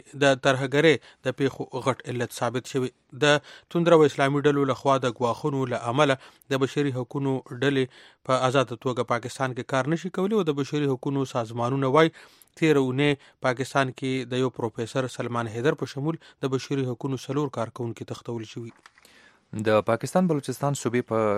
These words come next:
Speaker 2: ګډاني سیمه کې د زړو سمندري جهازونو ماتولو په اړه یا ګډاني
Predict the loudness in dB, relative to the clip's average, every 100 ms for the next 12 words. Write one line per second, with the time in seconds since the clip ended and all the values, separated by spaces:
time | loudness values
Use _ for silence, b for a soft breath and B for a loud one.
0 | -2 -4 -4 -4 -6 -6 -6 -8 -8 -8
1 | -6 -6 -6 -4 -2 -2 -4 -6 -6 -6
2 | -8 -6 -6 -6 -8 -8 -8 -8 -8 -8
3 | -10 -10 -4 -4 -4 -6 -6 -8 -8 -8
4 | -8 -8